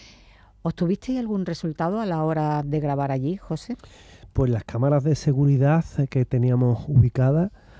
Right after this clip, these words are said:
Speaker 2: eh, captaron un fenómeno que es muy intrigante, eh, durante una exposición, Tierras del Olivo, y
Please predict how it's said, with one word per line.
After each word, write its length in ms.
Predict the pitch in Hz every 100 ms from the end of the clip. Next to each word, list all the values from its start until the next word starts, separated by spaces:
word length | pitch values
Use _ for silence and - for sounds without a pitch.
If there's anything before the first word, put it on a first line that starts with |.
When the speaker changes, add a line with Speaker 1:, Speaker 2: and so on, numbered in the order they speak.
| - - _
Speaker 2:
eh, 240 | - 120 104
captaron 460 | - 110 - 117 151
un 160 | 170
fenómeno 480 | 147 143 127 135 127
que 120 | 117
es 180 | 120 -
muy 140 | 131 127
intrigante, 640 | 113 113 139 160 139 165 _ _ _ - - _ -
eh, 460 | 117 110 104 101 107
durante 400 | 107 117 104 113
una 120 | 120
exposición, 720 | 123 - 127 127 - 165 160
Tierras 360 | 135 120 117 113
del 140 | 120
Olivo, 380 | 110 156 147 175 _ _ _ _ _ -
y 200 | 127 117